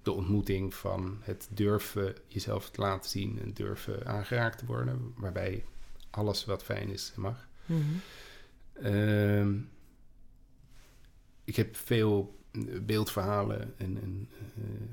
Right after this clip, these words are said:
Speaker 1: eh, ook, ook dat toolkit en dingen geschreven over gender, seksualiteit, eh, misbruik, geweld, ehm, huiselijk geweld. Dus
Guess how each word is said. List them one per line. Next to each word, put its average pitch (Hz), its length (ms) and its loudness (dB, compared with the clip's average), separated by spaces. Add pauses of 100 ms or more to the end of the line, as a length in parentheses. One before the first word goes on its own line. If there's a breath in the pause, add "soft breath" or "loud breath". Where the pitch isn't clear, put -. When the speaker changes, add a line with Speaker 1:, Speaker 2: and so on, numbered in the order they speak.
(280)
Speaker 1:
eh, - 80 -8
ook, - 80 -12 (180)
ook - 100 -10 (180)
dat 110 240 -8
toolkit 104 480 2
en 113 120 -2
dingen 104 240 4
geschreven 101 460 4
over 107 520 2 (360)
gender, 107 640 2
seksualiteit, 110 880 2
eh, 107 200 -4
misbruik, 107 600 0
geweld, 101 640 2 (1160 loud breath)
ehm, 98 340 -4 (580 soft breath)
huiselijk - 420 -6
geweld. 95 540 -2 (180)
Dus - 320 -2